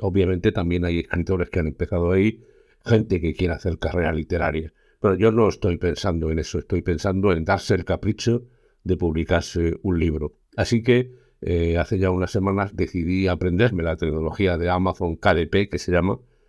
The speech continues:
Les voy a dejar, lógicamente, el enlace de Amazon K D P para que puedan hacer las pruebas que consideren conveniente.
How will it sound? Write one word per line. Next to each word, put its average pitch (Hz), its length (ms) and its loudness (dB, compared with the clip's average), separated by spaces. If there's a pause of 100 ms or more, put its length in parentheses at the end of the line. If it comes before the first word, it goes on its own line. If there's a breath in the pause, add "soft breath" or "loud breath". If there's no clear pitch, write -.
(160)
Les 78 180 -2
voy 90 140 2
a 85 60 0
dejar, 80 460 -4 (280)
lógicamente, 85 1040 -2
el 82 160 2
enlace 95 600 0 (100)
de 90 540 0
Amazon 90 400 -2
K 92 140 0
D 85 120 0
P 101 300 2 (360 soft breath)
para 92 340 2
que 87 140 -4
puedan 87 300 0
hacer 85 200 -4
las 80 140 -4
pruebas 98 240 0
que 101 80 -2
consideren 85 500 -2
conveniente. 98 640 2